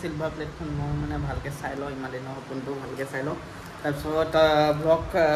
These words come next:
short লৈ আছোঁ। Guys, এতিয়া বৰ্তমান গা চা ধুই, গা চা ধুই মানে কালি ৰাতি ব্লগটো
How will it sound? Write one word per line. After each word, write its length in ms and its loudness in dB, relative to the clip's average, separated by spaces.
short 260 2
লৈ 160 4
আছোঁ। 200 -8
Guys, 360 8
এতিয়া 280 0
বৰ্তমান 460 0
গা 160 4
চা 100 2
ধুই, 380 0
গা 160 4
চা 100 4
ধুই 160 2
মানে 280 0
কালি 280 0
ৰাতি 280 -2
ব্লগটো 260 -8